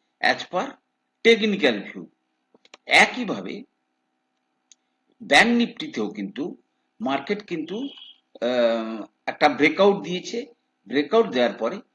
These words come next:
সে কিন্তু এই যে লেভেলটাতে, মানে অর্থাৎ তার যে প্রিভিয়াস যে হাই, উম, তিপ্পান্ন হাজার পাঁচশো লেভেলের কাছাকাছি, সেই লেভেলটাতে রিপ্রেস নিয়ে, উম, রিট্রেসমেন্ট করার পরে সেখানে কিন্তু সাপোর্ট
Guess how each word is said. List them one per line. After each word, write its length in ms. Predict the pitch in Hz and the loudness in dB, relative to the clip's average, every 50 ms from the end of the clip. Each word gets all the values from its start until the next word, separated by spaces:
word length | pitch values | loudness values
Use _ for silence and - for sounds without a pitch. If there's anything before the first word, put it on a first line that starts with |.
| _ _ _ _ | _ _ _ _
সে 160 | - - 185 | -10 -10 -8
কিন্তু 460 | - - 135 120 - - 196 240 277 - _ _ _ _ _ _ _ - _ _ _ _ _ _ | -6 -6 -8 -8 -6 -8 -10 -10 -10 -16 _ _ _ _ _ _ _ -20 _ _ _ _ _ _
এই 240 | 156 165 196 190 175 | -2 -2 -2 -2 -2
যে 180 | 208 208 175 | -2 -2 -2
লেভেলটাতে, 800 | - 147 123 139 147 147 165 156 123 - 120 110 - - 180 233 254 - - _ _ 123 | -2 0 0 2 2 4 2 0 2 -2 -4 -4 -4 -6 -8 -8 -10 -14 -20 _ _ -6
মানে 260 | 127 123 123 131 143 | -4 -4 -2 -2 -2
অর্থাৎ 400 | 135 123 120 - 175 160 - _ | -2 -2 -4 -4 -8 -10 -4 _
তার 240 | 151 135 131 143 - | 0 0 0 0 -4
যে 120 | 175 165 | -8 -10
প্রিভিয়াস 560 | - - 156 160 151 156 202 214 214 196 - | -10 -8 -6 -6 -4 0 2 2 2 0 -2
যে 140 | - 147 139 | -6 -6 -6
হাই, 240 | 101 113 120 127 - - _ _ _ _ _ _ _ _ | -4 -4 -4 -4 -6 -10 _ _ _ _ _ _ _ _
উম, 220 | - 123 120 117 113 - | -4 -4 -2 -2 -4 -6
তিপ্পান্ন 360 | - 165 147 - 165 160 156 156 | -8 -10 -2 0 0 0 2 0
হাজার 200 | 151 139 151 147 | 0 0 0 -2
পাঁচশো 360 | - 139 143 139 - - 139 127 127 123 | -2 -4 -4 -4 -4 -6 -6 -4 -4 -4
লেভেলের 280 | 113 120 120 120 110 | -4 -2 -4 -4 -4
কাছাকাছি, 500 | - 110 98 107 95 98 95 - - 98 - _ _ _ _ _ _ | -4 -6 -6 -4 -6 -8 -8 -10 -12 -16 -16 _ _ _ _ _ _
সেই 280 | - - - 156 185 190 | -14 -8 -6 -6 -4 -2
লেভেলটাতে 680 | 156 143 135 135 120 131 135 135 123 127 120 - 165 160 | -2 0 0 -2 -2 -4 -6 -6 -6 -8 -8 -6 -8 -6
রিপ্রেস 540 | - 127 123 - _ 165 180 170 175 - 107 | -6 -6 -8 -6 _ 0 0 0 0 -4 -6
নিয়ে, 240 | 101 95 107 - - _ _ _ _ - | -6 -6 -8 -8 -10 _ _ _ _ -10
উম, 480 | 113 110 110 110 110 110 107 107 107 - - _ _ _ _ | -8 -6 -6 -6 -6 -6 -6 -8 -8 -10 -14 _ _ _ _
রিট্রেসমেন্ট 580 | 135 143 139 - 196 202 202 180 175 165 147 - | -4 -4 0 2 2 2 2 2 -2 -4 -4 -2
করার 300 | - 135 127 123 117 101 - | -2 -2 -2 -2 -2 -4 -6
পরে 200 | 98 95 117 180 196 - _ _ _ - _ _ | -6 -6 -6 -8 -10 -16 _ _ _ -20 _ _
সেখানে 400 | - - 147 143 208 202 202 196 147 | -4 -4 -2 0 0 0 0 -2 -2
কিন্তু 300 | 127 120 123 135 135 151 | -4 -6 -6 -6 -10 -8
সাপোর্ট 420 | 156 - - - - - 110 - | -8 -8 -8 -8 -6 -6 -6 -6